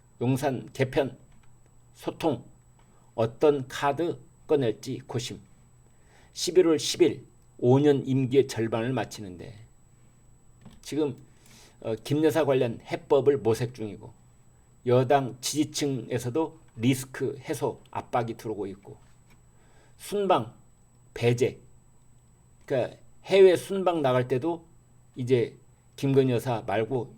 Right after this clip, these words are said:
윤 대통령 혼자 다니는 것, 그다음에 윤 대통령이 입장 표명을 하는 것, 사과문을 포함해서 김건희 여사가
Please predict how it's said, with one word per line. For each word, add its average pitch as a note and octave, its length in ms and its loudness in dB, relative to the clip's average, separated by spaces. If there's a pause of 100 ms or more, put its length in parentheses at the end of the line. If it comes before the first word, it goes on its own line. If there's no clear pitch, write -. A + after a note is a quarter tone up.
윤 C3+ 160 0
대통령 B2+ 360 0
혼자 F3+ 320 0
다니는 A2 360 0
것, F2 160 -12 (500)
그다음에 B2 500 -4 (300)
윤 B2+ 160 2
대통령이 D3+ 920 4 (260)
입장 C3+ 400 -2
표명을 A2 400 -6
하는 G2 200 -14
것, F2 120 -16 (460)
사과문을 B2+ 1500 -4
포함해서 A#2 580 -4 (1600)
김건희 D3+ 460 4
여사가 D3 520 0